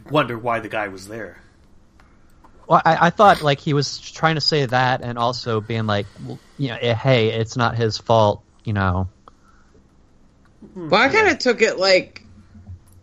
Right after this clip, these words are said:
Speaker 3: at first, 'cause I didn't realize, you know, that Carl brought him there, you know, I thought maybe the guy let everybody come down there 'cause he was living down there.
Speaker 1: No, and a couple episodes ago, then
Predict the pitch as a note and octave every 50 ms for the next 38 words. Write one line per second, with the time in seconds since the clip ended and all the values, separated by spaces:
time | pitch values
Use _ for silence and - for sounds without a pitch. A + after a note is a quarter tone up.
0 | - - - _ _ _ _ _ _ _ - F#3 F3+ F3+ - A#3+ B3 C#4 C4 G3+
1 | F#3 F3+ - - - F#3 E3 E3 E3+ F3 E3+ A#2 A#2+ C#3 E3 E3+ E3 D#3+ D3 C#3+
2 | C3+ C#3 C#3+ - - - D3 D3 C3 B2+ B2 A#2+ A2+ F#2+ - - D3 C3+ C3 C3
3 | - - - - - - - - - - - - - - D3 D#3 D#3+ D#3+ D#3+ D#3
4 | D#3 D3+ D3 C#3+ C#3+ C#3 C3+ C#3 C#3+ D3 D3 D3 C3+ A#2 D2 A#2+ E3 F3+ F#3 F3+
5 | C3+ C#3 D#3+ D#3 C3+ D3 C3 C#3 C3+ A#2 C#3 D3 D3+ D#3 E3 F#3 F3 - - -
6 | - - - C3+ D3 C#3+ C#3+ C#3 A2+ F#2+ - C#3+ C3+ - D3 C3+ C3+ B2+ - C#3+
7 | C3+ C3 C#3+ C3+ C3+ C#3 C3+ C3 B2+ A#2+ - - - G3+ A3+ A3 G#3 F#3+ - -
8 | D3 B2+ A#2+ B2 A#2 A2+ G#2 F#2+ F#2 D#2+ B1 A#1+ A1+ G1+ - - - - - -
9 | - - - - - - - - - - - A3+ A#3+ G3 D#3 D3 C#3+ C3+ C#3+ C#3
10 | C3+ C3 - - E3+ - F3 E3+ D#3+ D#3+ - - - C3+ A#2 - A#2+ G#2+ G#2 A2
11 | G#2 G#2 G2+ G2+ G#2+ G#2 G#2 G2+ G2